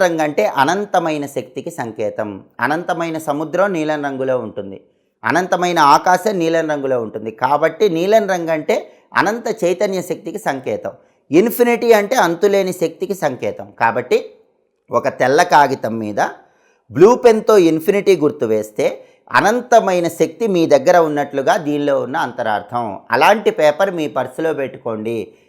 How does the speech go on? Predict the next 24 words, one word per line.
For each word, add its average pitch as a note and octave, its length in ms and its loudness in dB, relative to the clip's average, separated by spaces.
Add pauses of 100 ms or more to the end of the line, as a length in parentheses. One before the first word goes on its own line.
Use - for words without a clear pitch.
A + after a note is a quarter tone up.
(120)
ఆరు E3 320 8
నెలలకు G3 340 2
ఒకసారి F3 360 4 (120)
పేపర్ D#3+ 380 0
మారుస్తూ C#3 380 -2 (100)
ఉండండి. A2 400 -4 (440)
దానివల్ల D#3 400 8 (100)
మీకు F3 200 0
అదృష్టం G#3 460 2 (120)
బాగా D3+ 300 6
కలిసి C#3+ 300 0
రావటానికి B2+ 560 0 (420)
ఈ D3 40 -2 (100)
పరిహారం D3 540 2
విశేషంగా C#3 580 0
పనిచేస్తుంది. G2+ 680 -2 (360)
అలాగే G3+ 360 6 (160)
ఇంటికి A3+ 440 0
ఏదైనా E3+ 280 4 (140)
పీడ G3+ 220 6 (120)
ఉన్నట్లయితే C#3+ 500 0 (100)
ఆ - 20 8 (120)
పీడ G3 180 6 (120)
మొత్తం F#3 260 2